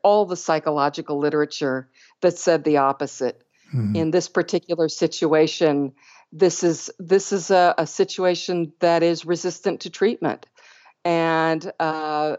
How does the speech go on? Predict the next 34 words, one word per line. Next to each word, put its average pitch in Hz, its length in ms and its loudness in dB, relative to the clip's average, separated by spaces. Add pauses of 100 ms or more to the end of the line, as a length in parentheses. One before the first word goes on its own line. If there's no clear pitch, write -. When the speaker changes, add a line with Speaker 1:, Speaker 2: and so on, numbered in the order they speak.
Speaker 1:
has 165 300 -2
very 165 400 4
low 165 800 4
likelihood 156 800 0 (400)
or 143 280 2
no 160 240 2
likelihood 143 680 0
of 147 140 0
ever 151 240 2
turning 151 340 -2
around. 147 480 0 (440)
So, 170 720 2
but 185 340 0
did 196 140 2
he 202 160 -6
tell 190 240 0
me 208 160 -2
that? 214 320 -2
No. 160 500 -4 (280)
So - 200 0
I 196 120 4
believed 208 540 0
my 175 500 0
boyfriend, 180 720 0 (100)
later 156 320 -2
fi-, 165 240 -12 (120)
fiance, 170 720 0 (340)
and 220 160 2
I 220 80 4
believed 226 460 2
our 214 140 4
counselor. 196 640 -4
Why 165 260 2
would, 196 220 0